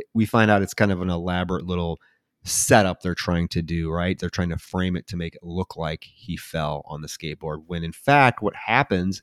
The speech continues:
is he walks up to Debbie, and, you know, I, it's just re-, it's really kinda hard to watch because this is her father,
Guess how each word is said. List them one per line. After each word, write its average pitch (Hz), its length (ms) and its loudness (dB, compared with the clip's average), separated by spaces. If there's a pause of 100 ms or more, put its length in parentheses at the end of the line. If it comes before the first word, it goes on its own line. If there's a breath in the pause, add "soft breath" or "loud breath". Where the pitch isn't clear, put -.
is 98 280 0 (380 loud breath)
he 139 180 2
walks 139 280 4
up 123 100 0
to 110 100 -2
Debbie, 104 580 4 (400 soft breath)
and, 143 420 12 (440)
you 165 160 6
know, 190 180 6
I, 131 100 -2 (160)
it's 170 320 2
just 202 220 10
re-, 170 220 4
it's 156 180 2
really 240 220 4
kinda 196 260 0
hard 151 400 2
to 160 100 0
watch 277 320 0
because 139 180 0
this 180 140 2
is 196 120 2
her 156 100 8
father, 127 800 0